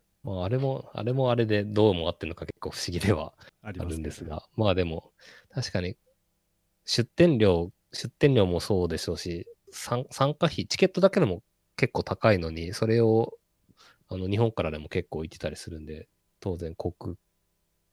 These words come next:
Speaker 2: そうですね、飛行機のチケットと
Speaker 1: 移動、移動費もかけて、
Speaker 2: うん。
Speaker 1: そう、行ってたりするんで、うん。か、<clears throat> あれ見て、そう、面白いと思える人、多分メーカーフェア見ても面白いと思えるんじゃないかなって気はするんですけどね。
Speaker 2: うん、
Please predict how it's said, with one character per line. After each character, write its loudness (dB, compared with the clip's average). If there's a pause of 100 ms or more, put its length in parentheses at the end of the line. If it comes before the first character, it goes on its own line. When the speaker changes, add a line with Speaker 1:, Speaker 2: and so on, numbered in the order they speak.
(200)
Speaker 2:
そ -12
う -10
で -18
す -12
ね、 -8
飛 -16
行 -6
機 -8
の -4
チ -12
ケ -10
ッ -8
ト -18
と -10
Speaker 1:
移 -4
動、 0
移 0
動 4
費 -6
も -10
か -12
け -6
て、 -10
Speaker 2:
う -14
ん。 -16
Speaker 1:
そ -10
う、 -20 (520)
行 -10
っ -20
て -18
た -6
り -8
す -14
る -12
ん -14
で、 -8 (200)
う -12
ん。 -14 (1080)
か、 -16 (180)
<clears throat> -8
あ -6
れ 0
見 0
て、 -4
そ -6
う、 -6
面 -2
白 2
い 0
と -4
思 -4
え -6
る -8
人、 -10
多 -4
分 -6
メ -8
ー -14
カ -6
ー -6
フ -4
ェ -4
ア -10 (240)
見 -8
て -10
も -10
面 -8
白 -6
い -10
と -12
思 -8
え -8
る -6
ん -10
じ -12
ゃ -8
な -8
い -12
か -8
な -10
っ -16
て -20
気 -12
は -12
す -16
る -10
ん -8
で -10
す -18
け -18
ど -12
ね。 -12
Speaker 2:
う -10
ん、 -12